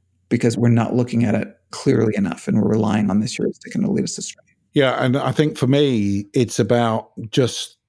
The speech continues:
Speaker 2: again, understanding that this is what happens with customers and you gotta try to understand where they're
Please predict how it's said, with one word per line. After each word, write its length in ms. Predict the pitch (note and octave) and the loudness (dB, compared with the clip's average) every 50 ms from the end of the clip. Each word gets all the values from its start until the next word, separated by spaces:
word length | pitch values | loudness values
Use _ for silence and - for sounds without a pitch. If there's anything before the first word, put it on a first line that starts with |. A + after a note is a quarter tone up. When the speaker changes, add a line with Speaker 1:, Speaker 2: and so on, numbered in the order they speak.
| _ - | _ -8
Speaker 2:
again, 420 | B2 A2+ B2+ B2 B2 B2 A#2 A2+ | -4 0 0 2 2 2 2 2
understanding 1040 | G#2+ A2+ A#2 A2 G#2+ G#2 - - - A#2+ A2 A2 G#2+ G#2+ G#2 G2+ G2 G2 G2+ G2 G2 | 2 2 2 2 0 -2 -4 -2 0 0 2 2 2 2 2 0 0 0 0 0 0
that 260 | F#2 G#2+ G#2 - - - | 0 0 0 -2 -4 -8
this 480 | - G#2 F#2+ G2+ G#2 G#2 A2 G#2+ - - | -10 -10 -8 -6 -2 0 0 0 0 0
is 140 | A2+ F#2+ - | -2 0 2
what 200 | G#2+ G#2 - F#2+ | 0 0 0 0
happens 680 | G2+ G2 F#2 - G2+ F#2 G#2 G#2 F2+ - - - - G#2+ - _ | -2 -2 0 0 0 0 0 0 -2 -4 -8 -12 -14 -18 -12 _
with 360 | A#2+ A#2 G2+ G2+ G2 G2 - | -4 -2 0 0 0 0 -2
customers 640 | - A2+ G2+ F#2+ - - - F#2 G2 G2+ G2+ - - - _ - - - - - _ _ - | -4 -4 -2 -2 -4 -4 -4 -2 -2 -2 -4 -6 -10 -20 _ -20 -20 -20 -20 -20 _ _ -6
and 440 | D3 B2+ G#2+ G#2+ G#2 G2+ G#2 G2 | -2 0 2 2 2 2 0 0
you 100 | G2 G2+ | 0 0
gotta 240 | G2 G2+ A2+ G#2 G2+ | 0 0 0 0 0
try 380 | F#2+ - - - A2+ G2+ G#2 G2+ | -2 -4 -2 0 0 2 0 0
to 160 | F#2+ - G2+ | 0 0 0
understand 640 | G2+ G2 G2 F#2 F#2 - - - G#2+ G2+ G2+ G2+ G2 | 0 0 0 -2 -2 -6 -4 -2 0 0 2 2 2
where 140 | G2 G2 F#2+ | 2 2 2
they're 320 | F#2 F#2+ F#2 F#2 F2+ - | 2 2 0 0 -2 -4